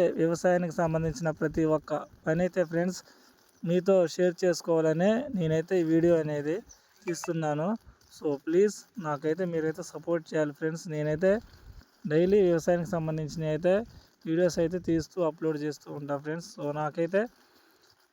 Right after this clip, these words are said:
ఏ-, ఎవరు సపోర్ట్ ఉండరు ఫ్రెండ్స్. So, వ్యవసాయానికి సంబంధించిన అయితే నేను ఒక్కనే చేసుకుంటా. So, పత్తి, మొక్కజొన్న, వరి పొలం ఫ్రెండ్స్ నేను చేసేది. So, వీటికి సంబంధించిన వర్క్ అనేది ఏది ఉన్నా కూడా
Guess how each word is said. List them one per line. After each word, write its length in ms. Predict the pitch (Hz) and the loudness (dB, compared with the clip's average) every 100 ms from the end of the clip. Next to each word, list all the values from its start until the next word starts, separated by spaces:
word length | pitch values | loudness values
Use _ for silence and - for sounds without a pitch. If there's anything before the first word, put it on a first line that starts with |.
| - | 0
ఏ-, 260 | 175 170 170 | 4 6 6
ఎవరు 200 | 185 214 - | 4 2 0
సపోర్ట్ 340 | 180 185 175 | 0 2 2
ఉండరు 240 | 175 160 147 | 2 0 -4
ఫ్రెండ్స్. 260 | 175 180 180 | -2 -2 2
So, 60 | 160 | 4
వ్యవసాయానికి 380 | 165 165 196 180 | 4 4 2 2
సంబంధించిన 400 | 175 170 170 160 170 | 2 2 -2 0 -2
అయితే 120 | 175 | 0
నేను 160 | 165 151 | -2 -2
ఒక్కనే 260 | 180 185 160 | 0 0 2
చేసుకుంటా. 500 | 160 - 170 156 160 214 185 | 0 -2 -6 0 0 0 -2
So, 100 | 165 151 151 151 - - - - _ - | -2 -2 -2 -6 -14 -20 -20 -20 _ -6
పత్తి, 360 | 175 - 214 226 247 320 | -4 -4 -2 0 0 -2
మొక్కజొన్న, 500 | 175 151 160 175 175 202 170 | -4 -2 2 2 2 2 2
వరి 140 | 156 170 | 2 2
పొలం 200 | 156 143 | 0 0
ఫ్రెండ్స్ 240 | 156 160 185 | -4 -4 -6
నేను 160 | 151 | -4
చేసేది. 460 | 147 151 156 143 151 233 _ _ _ _ | -2 -2 0 0 -2 -4 _ _ _ _
So, 120 | - 180 156 | -6 -2 0
వీటికి 260 | 156 156 165 | 0 -2 -2
సంబంధించిన 600 | 156 180 190 185 170 180 175 170 165 165 - - _ _ 175 | 0 0 2 0 0 0 2 2 0 -4 -10 -20 _ _ -2
వర్క్ 280 | 170 170 190 | -2 2 2
అనేది 340 | 180 175 175 165 | 4 4 4 4
ఏది 140 | 170 160 | 4 2
ఉన్నా 220 | 165 180 160 | 2 2 4
కూడా 160 | 160 | 4